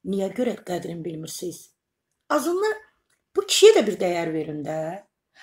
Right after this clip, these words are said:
A, bu kişiyə də bir dəyər verin də. Borc götürüb sizdən çalışın o pulu olan adamlar, imkanı olan, zəngin olan adamlar, insanlar. Kəramətdən borcu geri almayın. O bizim hər birimiz üçün edir bunu.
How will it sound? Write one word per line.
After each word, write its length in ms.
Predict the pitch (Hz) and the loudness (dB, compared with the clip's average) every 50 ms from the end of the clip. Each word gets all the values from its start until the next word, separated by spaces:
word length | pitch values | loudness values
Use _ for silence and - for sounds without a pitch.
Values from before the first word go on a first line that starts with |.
| - - - | -12 -10 -2
A, 80 | 330 - | 4 4
bu 80 | 440 440 - | 4 6 6
kişiyə 240 | - - 480 494 494 466 | 6 8 10 10 10 10
də 40 | 349 311 | 8 4
bir 100 | 262 214 | 4 4
dəyər 360 | 247 226 202 202 202 185 170 170 | 6 8 8 8 6 6 4 0
verin 260 | 165 156 160 156 151 156 | 0 0 -2 -4 -6 -4
də. 140 | 160 160 165 170 190 226 226 - _ - | -4 -4 -4 -4 -6 -8 -8 -12 _ 8
Borc 300 | 415 466 480 - - - - - - - - _ _ - | 10 10 10 8 6 2 -4 -10 -16 -20 -20 _ _ 4
götürüb 320 | 359 370 370 381 440 403 | 4 4 6 4 2 2
sizdən 380 | - - 311 269 359 359 330 277 - - _ _ - | 2 -2 -4 -2 0 -2 -2 -2 -6 -12 _ _ -8
çalışın 500 | - - 311 339 381 427 - - 302 285 | -2 2 4 4 4 4 2 2 0 0
o 80 | 285 - | -2 -2
pulu 240 | - 311 311 349 339 | -2 0 2 2 4
olan 360 | 269 233 220 202 170 - - - | 4 2 2 0 -2 -6 -6 -6
adamlar, 540 | 208 170 208 185 175 180 175 165 156 160 - - _ _ _ _ _ _ _ - | -4 -2 -2 -4 -4 -4 -4 -4 -4 -6 -10 -16 _ _ _ _ _ _ _ 0
imkanı 500 | 277 294 294 - - 277 262 269 330 320 | 2 2 2 2 2 2 2 4 4 4
olan, 240 | 262 226 196 175 | 2 2 2 0
zəngin 440 | 170 185 277 277 277 285 285 349 339 | 2 4 4 4 6 4 4 2 2
olan 280 | 285 247 220 208 196 185 | 2 2 0 0 0 -2
adamlar, 480 | 170 180 170 165 170 165 160 156 156 - - | -6 -6 -8 -6 -4 -4 -4 -4 -4 -6 -6
insanlar. 580 | 247 233 220 - 247 214 202 247 - - - _ _ _ - - - - _ _ _ - | -4 -4 -4 -2 -4 -4 -4 -8 -10 -14 -16 _ _ _ -20 -20 -20 -20 _ _ _ 0
Kəramətdən 540 | 311 320 320 320 320 302 - - 349 320 | 2 2 4 2 0 0 0 0 0 2
borcu 300 | 254 247 226 220 220 247 208 | 2 2 2 0 -2 -4 -2
geri 220 | 226 202 190 196 | 0 0 2 2
almayın. 400 | 185 180 170 165 160 160 156 160 - _ _ _ _ _ _ | 2 2 0 -2 -4 -8 -10 -10 -14 _ _ _ _ _ _
O 120 | - 277 233 185 | -6 -6 -4 -4
bizim 200 | 214 202 254 240 | -4 -2 -2 -2
hər 280 | 214 254 330 359 302 226 | -2 -2 -2 -2 -2 -2
birimiz 320 | 226 202 196 208 202 - | -4 -4 -4 -6 -6 -6
üçün 140 | - 202 180 | -6 -4 -4
edir 280 | 165 165 160 170 165 165 | -4 -2 -2 -2 -4 -4
bunu. 220 | 165 160 165 165 | -8 -12 -12 -12